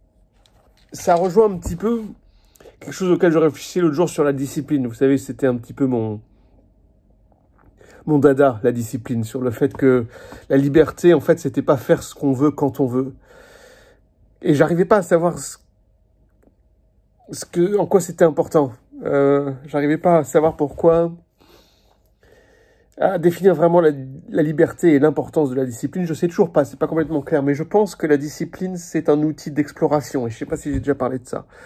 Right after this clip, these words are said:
C'est un outil d'exploration. On ne sait pas si les choses sont une bonne idée ou pas.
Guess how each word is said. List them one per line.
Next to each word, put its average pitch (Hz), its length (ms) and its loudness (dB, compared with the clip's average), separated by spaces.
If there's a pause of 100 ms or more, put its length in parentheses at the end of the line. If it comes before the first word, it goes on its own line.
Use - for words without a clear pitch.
(720)
C'est - 160 0
un 170 100 4
outil 175 200 0
d'exploration. 160 600 0 (2000)
On 175 80 4
ne 175 60 2
sait 190 160 0
pas 196 160 2
si - 140 -8
les 156 100 2
choses 165 240 -4
sont 143 140 -2
une 147 180 -6
bonne 151 140 0
idée 139 160 2
ou 127 100 2
pas. 131 240 -6